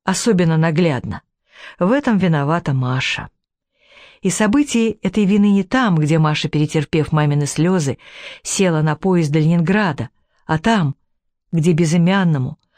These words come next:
кричащему от страха лиловому комочку присвоили порядковый номер, чтобы не перепутать, если что, где чей младенец.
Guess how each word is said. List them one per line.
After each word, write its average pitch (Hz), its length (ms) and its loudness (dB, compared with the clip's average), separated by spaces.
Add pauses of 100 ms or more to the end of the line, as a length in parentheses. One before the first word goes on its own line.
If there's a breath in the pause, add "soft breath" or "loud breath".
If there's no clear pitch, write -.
(180)
кричащему 190 640 0
от 180 100 -2
страха 196 400 -2
лиловому 175 560 2
комочку 180 540 0
присвоили 190 540 0
порядковый 196 560 -2
номер, 208 460 2 (280 loud breath)
чтобы 185 260 2
не 185 100 4
перепутать, 233 760 -4
если 175 260 0
что, 226 240 0
где 160 240 2
чей 170 180 -2
младенец. 143 720 -2